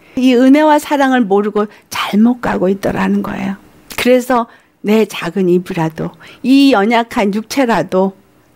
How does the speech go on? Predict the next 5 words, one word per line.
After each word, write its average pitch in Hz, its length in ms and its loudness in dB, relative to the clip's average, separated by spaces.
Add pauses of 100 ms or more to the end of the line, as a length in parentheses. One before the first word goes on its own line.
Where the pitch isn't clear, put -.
(140)
이 190 160 4
은혜와 208 600 2 (260)
이 233 120 -4
사랑을 240 520 0
전해서 208 600 -2